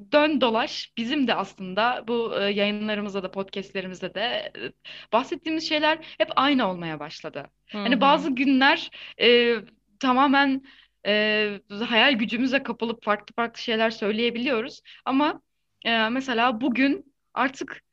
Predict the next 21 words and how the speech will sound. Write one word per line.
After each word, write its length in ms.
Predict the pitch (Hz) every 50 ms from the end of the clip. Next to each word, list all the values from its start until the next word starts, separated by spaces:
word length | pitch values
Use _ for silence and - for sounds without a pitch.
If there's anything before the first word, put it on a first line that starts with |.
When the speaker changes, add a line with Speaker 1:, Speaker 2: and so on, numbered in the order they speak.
| _ _ _ _ _ _ -
Speaker 1:
em, 560 | - 214 226 226 226 226 226 226 226 233 226 - _ _ _ _ _ _ _ _ _ _ _ _ _ _ _ _ _ _ _ _ _ _ _ _ _ _ _ _ _ _ - 196 -
gerçek 420 | - 233 233 240 - - 349 359
bir 100 | - 226
şeyler 340 | - - 220 226 240 254 262
yapmak 360 | 208 196 170 - - 160 160
istiyor 320 | - - - _ - 165 156
insan. 380 | 160 165 - - - 156 156 _ _ -
Yani, 400 | 175 170 170 170 170 175 175 180
Speaker 2:
Evet, 280 | 165 160 156 151 151 156 -
evet. 280 | - 151 156 156 160 160 - -
Speaker 1:
e, 520 | 180 185 190 190 190 185 180 180 180 170 - _ _ _ _ _ _ _ _ _ _ _ _ _ _ _ _ _ _ _ -
ben 200 | 185 208 262 302
artık 580 | 330 302 294 294 - - 302 - - - - - -
ekmeğin 380 | - 214 - - 254 277 285 269
kokusunu 540 | 277 - 214 - - - - 254 269 269 -
duymak 280 | - 254 247 277 269
istemiyorum, 720 | - - - - - 269 262 269 262 214 190 190 277 262
tadına 320 | 233 254 302 269 240 254 294
bakmak 360 | 240 202 294 262 185 277 233
Speaker 2:
<laughs> 80 | 226 240
Speaker 1:
istiyorum 480 | - 233 202 185 196 185 180 185 180